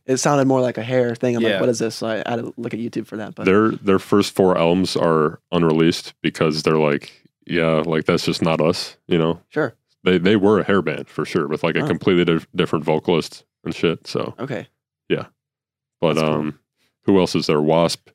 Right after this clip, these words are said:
Speaker 3: is a really good heavy hair band. Dokken.
Speaker 2: Poison.
Speaker 3: Yeah, Poison's a
Speaker 1: Poison.
Speaker 3: big one.
Speaker 1: Mm-hmm.
Speaker 3: Um, just ask Trent, dude. He'll
Speaker 1: Yeah,
Speaker 2: Joan,
Speaker 1: yeah.
Speaker 2: Joan Jett.
Speaker 1: Joan Jett. I don't know about that.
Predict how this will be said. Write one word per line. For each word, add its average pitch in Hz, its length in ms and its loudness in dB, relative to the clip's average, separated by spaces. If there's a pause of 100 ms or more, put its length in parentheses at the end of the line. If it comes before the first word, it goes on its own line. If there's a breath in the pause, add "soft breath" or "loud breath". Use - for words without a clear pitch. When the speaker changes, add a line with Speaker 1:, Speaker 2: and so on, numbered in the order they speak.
(100)
Speaker 3:
is 85 120 -4
a 82 80 -4
really 82 240 2
good 82 400 0
heavy 80 320 -2
hair 80 160 2
band. 80 380 -2
Dokken. 78 480 -2 (340)
Speaker 2:
Poison. 110 440 -4 (300)
Speaker 3:
Yeah, 98 120 4
Poison's 85 400 2
a 82 40 2
Speaker 1:
Poison. 78 200 0
Speaker 3:
big 80 40 -4
one. 82 160 -4
Speaker 1:
Mm-hmm. 123 800 -12
Speaker 3:
Um, 78 260 -4 (240)
just 139 280 0
ask 95 200 0
Trent, 78 280 -2
dude. 76 200 0
He'll 87 360 2
Speaker 1:
Yeah, 151 160 2
Speaker 2:
Joan, 131 80 2
Speaker 1:
yeah. 127 240 0
Speaker 2:
Joan 120 280 0
Jett. 117 280 -2 (420 loud breath)
Speaker 1:
Joan 120 220 0
Jett. 123 260 2
I 113 120 -2
don't 120 140 2
know 117 120 0
about 110 120 -4
that. 151 1160 0